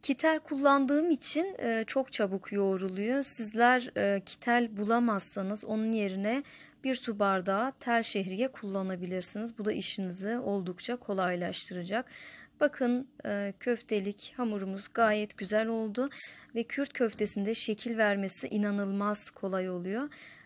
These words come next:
Bakın, böyle fındıktan biraz daha küçük parçalar koparıp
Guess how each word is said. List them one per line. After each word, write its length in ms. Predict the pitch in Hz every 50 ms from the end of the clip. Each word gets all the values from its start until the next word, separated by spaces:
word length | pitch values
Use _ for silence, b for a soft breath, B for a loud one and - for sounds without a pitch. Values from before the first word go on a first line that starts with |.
| B B -
Bakın, 320 | 269 262 - 247 247 247
böyle 300 | 247 247 240 233 233 233
fındıktan 720 | 233 - - 254 247 220 208 - - - 202 196 208 208 202
biraz 360 | 240 240 247 226 226 208 190
daha 320 | 202 202 208 196 190 - - - -
küçük 320 | - - - 226 - -
parçalar 600 | - 226 220 214 - - 202 190 190 185 185 185
koparıp 580 | - - - 247 240 - 254 247 226 269 320